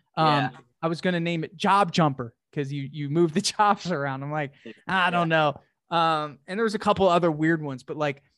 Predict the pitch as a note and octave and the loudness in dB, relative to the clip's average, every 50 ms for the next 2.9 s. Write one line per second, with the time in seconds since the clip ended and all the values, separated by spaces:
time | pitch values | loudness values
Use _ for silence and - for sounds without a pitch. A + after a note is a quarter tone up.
0 | _ _ _ _ _ - D#3 D3 C3+ C#3 _ - - G3 G#3 G#3 - D3+ C3 B2 | _ _ _ _ _ -8 -6 -6 -6 -10 _ 0 2 2 2 2 0 -2 -2 -2
1 | B2+ - _ - - - _ _ _ - D#3 D3+ C#3 D3 C3 F3+ F3+ F3 D#3 D3+ | -6 -12 _ -20 -20 -20 _ _ _ -8 -6 -6 -4 -4 -4 0 -2 -2 -2 -2
2 | D#3 D3+ C#3+ - _ _ _ _ _ _ _ _ _ F3 D#3+ D3 - - | -6 -6 -6 -8 _ _ _ _ _ _ _ _ _ -10 -8 -8 -8 -12